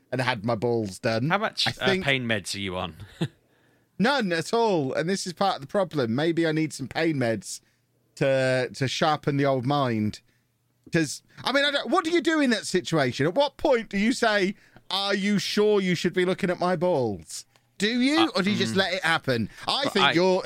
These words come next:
Speaker 1: you in particular, Sheepdog, you're letting the man do your balls. I know you
Speaker 2: No,
Speaker 1: are.
Speaker 2: I, I tend to go in and tell them why I'm there in the first place and have a chat with them.
Speaker 1: Oh, no, none of that.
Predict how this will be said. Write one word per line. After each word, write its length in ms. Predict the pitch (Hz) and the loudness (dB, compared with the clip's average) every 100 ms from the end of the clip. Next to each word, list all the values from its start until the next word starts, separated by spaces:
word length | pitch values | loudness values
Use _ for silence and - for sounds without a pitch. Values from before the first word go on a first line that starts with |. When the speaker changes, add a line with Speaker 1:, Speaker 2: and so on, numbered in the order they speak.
| 170 | 0
Speaker 1:
you 220 | 226 208 | 2 2
in 80 | 165 | 0
particular, 400 | - - 131 117 | -4 -4 -2 -2
Sheepdog, 380 | 113 104 101 120 | -2 -2 0 2
you're 120 | 175 | 2
letting 260 | 139 98 110 | 0 0 0
the 60 | |
man 200 | 110 107 104 | 0 0 0
do 100 | 107 | 2
your 160 | 101 | 0
balls. 300 | 90 98 85 92 | 0 0 0 0
I 60 | |
know 160 | 110 120 | 0 0
you 140 | 117 | 2
Speaker 2:
No, 60 | 110 | 4
Speaker 1:
are. 200 | 95 95 | 4 4
Speaker 2:
I, 200 | 113 120 - _ | 2 2 -2 _
I 160 | 123 131 | -2 -2
tend 300 | - 143 104 | -2 -6 -4
to 80 | 107 | -2
go 160 | 117 | 0
in 100 | 107 | -2
and 100 | 110 | -4
tell 160 | 110 117 | -2 -2
them 100 | 110 | 0
why 160 | 113 110 | 2 2
I'm 120 | 110 | 2
there 160 | 110 110 | 0 0
in 80 | 110 | -2
the 80 | |
first 340 | 113 131 123 - | -6 -4 -4 -6
place 260 | 90 85 | -10 -10
and 60 | 98 | -10
have 60 | 95 | -8
a 40 | |
chat 200 | - - - | -4 -4 -4
with 100 | 90 | -12
them. 200 | 82 80 _ _ _ _ _ _ _ - | -12 -18 _ _ _ _ _ _ _ -8
Speaker 1:
Oh, 140 | 196 | -4
no, 160 | 151 147 | 0 0
none 180 | 147 143 | 0 0
of 80 | 110 | -2
that. 220 | 104 | -2